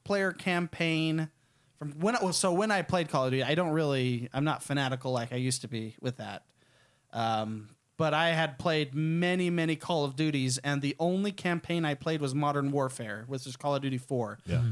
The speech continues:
Speaker 1: I, I did play World at War for the campaign, but I didn't play it to play the campaign.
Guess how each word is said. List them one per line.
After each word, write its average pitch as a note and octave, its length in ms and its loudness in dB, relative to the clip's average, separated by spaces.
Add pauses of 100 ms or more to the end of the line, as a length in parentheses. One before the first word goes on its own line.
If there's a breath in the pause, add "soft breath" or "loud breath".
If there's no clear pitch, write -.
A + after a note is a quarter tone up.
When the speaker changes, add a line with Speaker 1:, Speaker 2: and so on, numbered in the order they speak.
(140)
Speaker 1:
I, D#3+ 460 2
I D3+ 140 0
did A#3+ 640 -2 (340)
play F#3 520 2
World F3+ 320 2
at D3+ 140 0
War F#3 540 0 (680)
for E3+ 140 0
the D#3 80 2
campaign, D#3+ 460 0
but F3 140 2
I G#3 100 4
didn't G3+ 260 0
play F#3 200 2
it D3+ 80 -4
to D3+ 80 -2
play E3+ 160 2
the C#3 80 0
campaign. B2+ 680 0